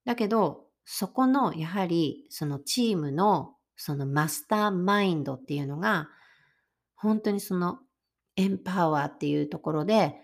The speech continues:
そのリーダーっていうところがどういう価値が、を、ど-、どこに価値を置いてるのかで、やっぱりチームの色っていうのはすごく変わってきちゃうんですよね。うん。だから、ゴーゴーゴーゴーゴーゴー、もう、はい、早く、はい、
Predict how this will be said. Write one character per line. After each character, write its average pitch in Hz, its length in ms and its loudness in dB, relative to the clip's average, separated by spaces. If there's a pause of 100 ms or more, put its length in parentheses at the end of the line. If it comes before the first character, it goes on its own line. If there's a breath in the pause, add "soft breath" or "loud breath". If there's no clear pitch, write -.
(140 loud breath)
そ 175 220 -2
の 156 380 0
リ 185 320 4
ー 160 40 -2
ダ 147 120 2
ー - 20 -2
っ 143 100 -8
て - 80 -8
い 143 60 0
う 143 60 -4
と 147 100 -8
こ 202 160 -4
ろ 220 100 0
が 226 240 2 (460 loud breath)
ど 214 200 6
う 254 60 10
い 175 200 2
う 143 120 -2 (220)
価 160 160 -6
値 - 180 -4
が、 143 200 -6 (400)
を、 156 180 0 (300)
ど-、 220 280 4
ど 226 140 2
こ 240 120 2
に 147 120 -2
価 - 140 -10
値 - 120 -10
を 147 60 -6
置 147 120 0
い 147 60 -4
て 165 100 -4
る 151 120 -2
の 139 100 -6
か 147 120 -8
で、 170 120 2
や 147 80 2
っ 147 80 -8
ぱ 247 80 0
り 190 140 0
チ - 220 -2
ー 311 120 6
ム 233 120 4
の 151 140 0
色 151 140 0
っ 147 40 -4
て 147 140 -6
い 143 60 -2
う 139 60 -4
の 139 120 -6
は 147 300 0
す - 160 -8
ご 277 200 0
く 135 220 -4
変 165 140 -8
わ 156 80 -2
っ - 40 -12
て 180 80 -6
き - 80 -10
ち - 80 -6
ゃ 151 40 -4
う 139 40 -4
ん - 20 -4
で 147 80 -4
す - 100 -8
よ 135 80 -4
ね。 143 360 -2 (680)
う 175 80 -4
ん。 151 380 -2 (1080 soft breath)
だ 208 80 0
か 190 80 -2
ら、 180 80 2
ゴ 220 220 8
ー 220 40 8
ゴ 220 160 4
ー - 20 2
ゴ 226 160 0
ー - 20 -8
ゴ 233 180 -4
ー - 20 -10
ゴ 220 180 2
ー - 20 -6
ゴ 226 200 4
ー、 202 40 2
も 190 400 0
う、 208 40 -8
は 196 140 0
い、 196 140 -4
早 208 220 -2
く、 - 380 -4
は 185 180 -2
い、 - 180 -8